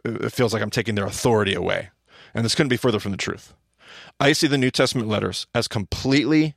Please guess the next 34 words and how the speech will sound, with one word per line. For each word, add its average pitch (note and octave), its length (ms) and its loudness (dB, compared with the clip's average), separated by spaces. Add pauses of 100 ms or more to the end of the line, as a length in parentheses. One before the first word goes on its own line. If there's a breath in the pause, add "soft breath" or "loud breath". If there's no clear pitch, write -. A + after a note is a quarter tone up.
breathed A#2+ 560 2
by C#3+ 180 4
God. G#2+ 240 0
That's - 100 -4
what G#2 100 0
inspired G2 400 -4
means, - 180 -10
God G2+ 280 -4
breathed. - 320 -12 (760 loud breath)
Breathed B2 560 2
by C#3+ 200 6
God A2+ 420 -2 (100)
and B2 140 0
as A#2 160 2
authoritative D#3 760 2
as G#2 100 0
they A2 140 0
can F#2+ 180 -6
be. G2 240 -8 (640 loud breath)
My B2 160 2
point F3 480 2
is A#2 120 0
that A#2 160 0
we A2+ 100 0
simply C#3 360 0
cannot D3 500 0
and A#2 120 0
interpret C#3 540 2
and A2+ 140 0
apply B2+ 340 2
these A#2+ 180 -2
authoritative A#2 640 0
teachings A2 400 -4
correctly G#2 760 -2